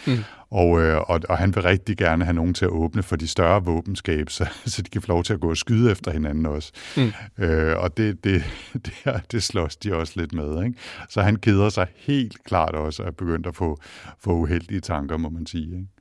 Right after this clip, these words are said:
Speaker 1: Jo. Men altså, i virkeligheden, så kan man sige, noget af det, der er det fed-, fede ved det her, det er, altså, noget af det, jeg rigtig godt kan lide ved den her bog,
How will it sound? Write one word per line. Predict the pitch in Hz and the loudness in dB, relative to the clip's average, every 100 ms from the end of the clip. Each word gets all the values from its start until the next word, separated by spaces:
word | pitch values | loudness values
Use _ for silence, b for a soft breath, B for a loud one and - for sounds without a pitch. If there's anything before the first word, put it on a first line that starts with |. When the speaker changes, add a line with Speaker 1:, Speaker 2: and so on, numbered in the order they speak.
| _ 156 | _ -10
Speaker 1:
Jo. | 139 _ _ _ - B B B - | -10 _ _ _ -20 B B B 2
Men | 143 | 4
altså, | 135 131 | 6 4
i | |
virkeligheden, | 123 156 196 | 4 4 4
så | 170 | 6
kan | 165 | 6
man | 143 | 6
sige, | 151 | 6
noget | 139 143 | 6 6
af | |
det, | 147 143 | 6 6
der | |
er | 135 | 6
det | 123 | 4
fed-, | 139 139 160 | 4 4 2
fede | - 135 147 | 4 6 8
ved | 139 | 8
det | 117 | 6
her, | 120 | 4
det | 127 | 6
er, | 127 123 127 - B B - | 6 6 2 -12 B B -2
altså, | 107 139 - | -2 0 6
noget | 151 | 8
af | |
det, | 151 | 10
jeg | 139 123 | 8 8
rigtig | 127 131 | 4 2
godt | 113 | 0
kan | 113 | -2
lide | 113 | -4
ved | 113 | 0
den | 101 | 2
her | 104 | 0
bog, | 110 110 | -2 -6